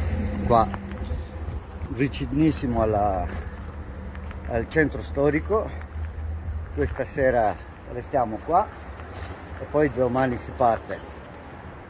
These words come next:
Facciamo un giro della città, questa città già è bellissima, ve, ve lo posso garantire. Adesso ho visto, appena sono entrato rispetto a Timisoara, sinceramente, mm, be-, bella città, bella città e siamo solo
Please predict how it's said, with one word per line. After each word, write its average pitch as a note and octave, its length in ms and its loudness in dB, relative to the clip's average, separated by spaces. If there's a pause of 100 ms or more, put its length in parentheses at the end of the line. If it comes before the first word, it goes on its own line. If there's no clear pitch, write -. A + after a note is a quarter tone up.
(580)
Facciamo C#3+ 320 2
un C3+ 140 2
giro C#3+ 240 6
della B2 240 4
città, C#3 400 4
questa B2 260 -4
città B2 320 2
già C3 260 2
è C3 140 0
bellissima, B2+ 560 2
ve, A2+ 340 2
ve A2+ 140 2
lo A#2 80 0
posso C3 300 -8
garantire. B2 600 2 (800)
Adesso C3+ 300 2
ho C3+ 60 4
visto, C#3+ 260 2
appena C#3 380 6
sono C3 260 0
entrato A#2+ 800 6 (1000)
rispetto C3+ 420 0
a B2+ 60 4
Timisoara, D#3 560 6
sinceramente, B2 1040 0 (1120)
mm, A#2+ 400 -2
be-, C#3 140 2
bella E3+ 260 10
città, G#2 380 0
bella B2 280 4
città D#3+ 360 4
e C3+ 80 2
siamo C3 320 2
solo B2 880 4